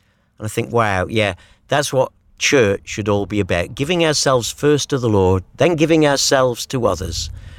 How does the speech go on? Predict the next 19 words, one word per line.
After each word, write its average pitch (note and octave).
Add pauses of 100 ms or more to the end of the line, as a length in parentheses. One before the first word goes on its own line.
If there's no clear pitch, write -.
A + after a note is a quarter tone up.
(680)
And C3+
really G#3
trying D#3+
to C#3+
deal A2+
with F#2+
this G#2
me, A2
me, G#2
me F#2
syndrome D#2+ (640)
that G#2
is -
so B2
predominant F#2
in F2
the F2
West F2
today. F#2